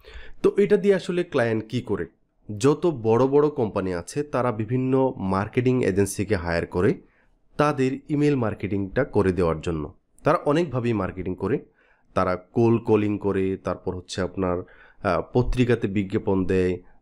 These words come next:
তাদের, আহ, স্যাটেলাইট টিভি চ্যানেলগুলোতে বিজ্ঞাপন দেয়। তার পাশাপাশি তারা ডিজিটাল মার্কেটিং এজেন্সিগুলোকে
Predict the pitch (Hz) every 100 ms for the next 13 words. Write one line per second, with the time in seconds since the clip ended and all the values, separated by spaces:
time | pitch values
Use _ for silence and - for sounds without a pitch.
0 | _ 95 92 95 92 - _ _ - 95
1 | 87 - 120 117 113 107 - 113 104 104
2 | 113 110 104 104 101 98 92 95 107 104
3 | 95 90 87 - - _ - 165 170 175
4 | 165 156 107 - 104 123 107 98 90 98
5 | 120 139 160 156 123 123 131 139 135 110
6 | 110 110 - 107 113 110 - 117 120